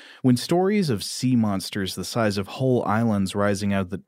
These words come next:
out of the deep was really not out of the realm of possibility. That's something I'd like to emphasize. It was not just fanciful to imagine back then.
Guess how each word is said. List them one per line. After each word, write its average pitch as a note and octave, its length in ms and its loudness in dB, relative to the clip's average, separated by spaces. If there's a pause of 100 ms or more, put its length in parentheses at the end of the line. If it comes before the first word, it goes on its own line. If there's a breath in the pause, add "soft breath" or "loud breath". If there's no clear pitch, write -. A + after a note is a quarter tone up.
out G#2+ 160 0
of G#2 40 -4
the F#2 60 -6
deep A2 240 0
was G#2+ 160 -2
really F#3+ 400 0
not C3 460 2
out C3+ 240 2
of A#2+ 160 -2
the G#2+ 100 0
realm G#2 360 2
of F#2 120 -6
possibility. G#2 800 0
That's G#2 180 -2
something C#3 320 0
I'd A#2+ 160 2
like G#2 200 -2
to G2 100 -4
emphasize. E2+ 720 -6 (300 loud breath)
It A2 80 -2
was G#2 260 -2
not A#2 360 0
just A2 380 -4 (160)
fanciful A2 920 -2
to G#2+ 220 -2
imagine F#2 640 -2
back E2+ 260 -6
then. E2+ 300 -6